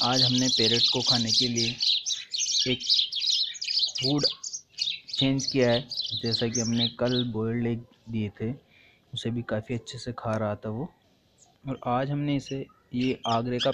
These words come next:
पेठा दिया है खाने के लिए। देखो कैसे चाव से इसे खा रहा है, देख सकते हैं। तो ऐसे आप घर में आप कुछ खाने के लिए लाए हैं, वो भी आप इसे दे सकते हैं। ये सभी तरह के food खा लेते हैं लगभग,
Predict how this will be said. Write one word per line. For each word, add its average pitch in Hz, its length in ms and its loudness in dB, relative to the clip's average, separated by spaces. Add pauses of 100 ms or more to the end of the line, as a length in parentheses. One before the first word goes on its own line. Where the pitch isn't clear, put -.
(100)
पेठा 113 300 -4
दिया 110 220 -2
है 110 120 -4
खाने 107 240 -2
के 110 120 -6
लिए। 110 180 -4
देखो - 720 -8
कैसे 127 360 -8
चाव 117 280 0
से 120 220 -4
इसे 117 280 -6
खा 110 180 -2
रहा 104 220 0
है, 123 80 -8 (1000)
देख 123 220 -2
सकते - 300 -8
हैं। 113 220 -8 (600)
तो 151 80 -4
ऐसे 156 260 -2
आप 156 280 2
घर 127 180 0
में 143 180 2
आप 120 200 -2 (240)
कुछ - 260 -12
खाने 117 260 0
के 123 100 -4
लिए 120 160 2
लाए 113 300 0
हैं, 117 220 0 (480)
वो 123 100 2
भी 139 100 2
आप 131 180 4
इसे 139 200 -2
दे 123 160 2
सकते 117 320 -6
हैं। 117 300 -2 (320)
ये 131 120 0
सभी 127 300 0
तरह 139 240 0
के 135 140 -2
food 135 340 -2 (180)
खा 135 180 2
लेते 131 280 0
हैं 117 320 -2
लगभग, 110 420 -4